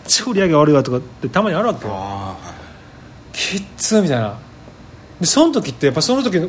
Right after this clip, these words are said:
Speaker 1: そのことしか考えないから。
Speaker 2: うん。
Speaker 1: でも、俺は、えー、現実にはこう思ってるわけ。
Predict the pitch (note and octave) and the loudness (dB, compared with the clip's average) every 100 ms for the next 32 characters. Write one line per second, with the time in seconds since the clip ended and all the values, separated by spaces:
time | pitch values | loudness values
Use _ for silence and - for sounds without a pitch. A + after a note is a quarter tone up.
0 | F3+ - D4+ D#4 D4+ D#4+ D#4 - - - | -4 0 2 4 2 0 -4 -6 -6 -6
1 | D3+ D#3 D3+ D#3 A2+ A2 F#2+ F2+ D#2 B3+ | -8 -6 -6 -6 -4 -6 -8 -12 -2 2
2 | A3 - - - - C#4 E4 C#4 - - | 2 0 -16 -10 0 4 4 2 -8 -20
3 | - G#3 A3 B3 A3 A3 G#3+ G#3 G3+ A#3+ | -20 -20 -12 -4 0 0 -2 -6 -2 0
4 | B3 A#3+ A#3 D#3+ G#3+ G#3 D3 - B2 A#2+ | 0 0 0 2 2 2 2 -2 -2 -4